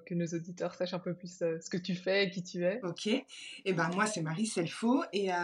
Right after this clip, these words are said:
Speaker 2: et j'accompagne les entrepreneurs principalement à entreprendre en conscience et avec le cœur, donc à bâtir une entreprise qui soit épanouissante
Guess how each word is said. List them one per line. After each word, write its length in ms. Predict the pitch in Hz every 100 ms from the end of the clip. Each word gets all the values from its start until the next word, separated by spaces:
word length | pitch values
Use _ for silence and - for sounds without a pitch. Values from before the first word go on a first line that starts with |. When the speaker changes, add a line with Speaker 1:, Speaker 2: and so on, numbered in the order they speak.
| 170 165
Speaker 2:
et 60 | 165
j'accompagne 500 | 190 190 185 208 214
les 260 | 214 233 214
entrepreneurs 540 | 196 190 190 180 220
principalement 600 | - 175 180 175 160 196 185
à 60 | 160
entreprendre 520 | 160 175 - 180 160
en 60 | 170
conscience 720 | 185 180 - 185 185 - - -
et 100 | 240
avec 320 | 214 180 175
le 60 | 170
cœur, 360 | - 190 247 277 - - -
donc 160 | 135 139
à 60 | 160
bâtir 400 | 165 - 190 185
une 80 |
entreprise 540 | 170 - 170 - 202 -
qui 100 | 160
soit 180 | - 160
épanouissante 720 | 160 170 165 156 185 175